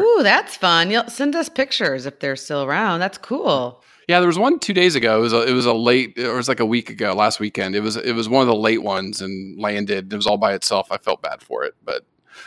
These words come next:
Speaker 2: it was, you know, it, it, it lived, led its life cycle.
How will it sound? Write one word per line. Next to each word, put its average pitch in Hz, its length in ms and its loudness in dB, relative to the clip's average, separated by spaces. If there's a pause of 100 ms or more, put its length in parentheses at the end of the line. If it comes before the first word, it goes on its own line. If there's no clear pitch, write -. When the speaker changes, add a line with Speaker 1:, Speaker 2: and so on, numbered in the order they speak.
(140)
Speaker 2:
it - 80 4
was, 113 260 2
you 90 120 -4
know, 62 260 -8
it, - 160 -12 (140)
it, - 120 -10 (140)
it 160 220 -2
lived, 170 300 4
led 170 420 0
its 135 160 -2
life 113 180 0
cycle. 101 380 -6